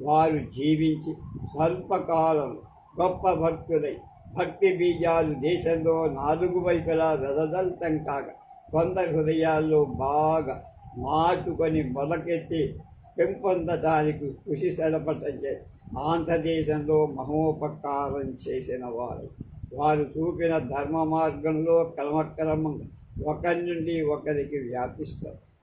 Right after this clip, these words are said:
కవిశేఖరుడు వీరేంద్రనాథ ఠాకూర్ చెప్పిన ఈ క్రింది అమూల్య వచనాలు బాపయ్య గారి జీవితంలో సార్థకం. నిత్యుని యొక్క స్వరూపమైన చిన్న వనపుష్పం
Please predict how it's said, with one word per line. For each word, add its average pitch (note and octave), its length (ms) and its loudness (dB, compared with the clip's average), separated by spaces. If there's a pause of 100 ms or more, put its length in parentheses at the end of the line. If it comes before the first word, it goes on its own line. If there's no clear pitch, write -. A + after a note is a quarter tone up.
(140)
కవిశేఖరుడు D#3+ 760 4
వీరేంద్రనాథ D#3 1120 2
ఠాకూర్ D#3 540 0
చెప్పిన D3+ 540 -2 (300)
ఈ D3+ 140 4
క్రింది D#3+ 500 0
అమూల్య D#3+ 720 0
వచనాలు D#3 680 -2 (280)
బాపయ్య E3 580 2
గారి D#3 360 2
జీవితంలో D3+ 800 0
సార్థకం. C3+ 640 -6 (540)
నిత్యుని E3+ 500 -2
యొక్క E3 440 2
స్వరూపమైన D#3+ 1080 0
చిన్న D#3+ 640 0
వనపుష్పం D#3 920 -4